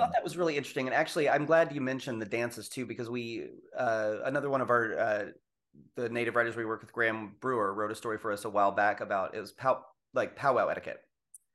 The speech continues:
Speaker 2: Like, if
Speaker 1: Oh.
Speaker 2: you're gonna go to a dance, if you're gonna go to a powwow, here's how, you know, as a white person or as a person who's not indigenous, here's how to, here's how to do that with, and being respectful. And so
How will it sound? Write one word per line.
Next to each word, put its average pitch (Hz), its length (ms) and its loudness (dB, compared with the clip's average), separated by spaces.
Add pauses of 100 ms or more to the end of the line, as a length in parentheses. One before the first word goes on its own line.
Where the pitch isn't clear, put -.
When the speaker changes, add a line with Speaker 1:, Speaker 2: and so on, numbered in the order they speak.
(340)
Speaker 2:
Like, 113 80 2
if 120 60 8
Speaker 1:
Oh. - 40 8
Speaker 2:
you're 90 80 4
gonna - 140 -16 (120)
go 139 60 0
to 131 60 2
a 123 40 2
dance, 120 280 2
if 117 60 -14
you're 117 60 -16
gonna 120 140 -4
go 117 80 0
to 113 60 2
a 107 40 -2
powwow, 101 640 4 (500)
here's 117 180 -10
how, 120 80 2
you 107 160 -4
know, 101 120 -2
as 107 140 0
a 110 40 -4
white 107 240 2
person 110 360 -8
or 101 80 -6
as 95 100 -6
a 104 40 -14
person 113 320 -4
who's 101 140 -12
not 104 240 0
indigenous, 98 520 -6
here's 104 180 -10
how 95 120 0
to, 90 160 -4 (460)
here's 156 140 -2
how 175 100 4
to 151 60 4
do 160 200 2
that 131 260 6
with, 120 120 -4 (140)
and 127 160 -2
being 120 200 0
respectful. 107 460 -2
And 95 100 -6
so 101 220 -2